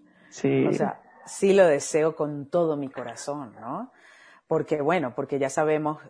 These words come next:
Speaker 2: ya sabemos qué esperar de ellos, no nada más para yo continuar deleitándome haciendo el doblaje de esta maravillosa actriz y continuar deleitándome recibiendo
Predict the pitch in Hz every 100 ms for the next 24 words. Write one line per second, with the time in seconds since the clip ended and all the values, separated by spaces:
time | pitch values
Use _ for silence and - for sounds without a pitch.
0 | _ _ - 160 160 160 160 160 - 160
1 | 151 - 143 143 143 139 175 202 165 196
2 | - - _ _ - _ 156 160 175 180
3 | 175 180 160 165 202 202 170 151 151 147
4 | 180 170 135 147 131 156 175 175 - -
5 | 131 143 131 156 156 135 117 151 135 -
6 | 147 151 139 127 - 139 _ - 147 226
7 | - _ - - - _ _ _ _ _
8 | _ _ 233 - 180 175 165 160 156 185
9 | 170 165 160 156 175 190 185 165 151 143
10 | 143 165 175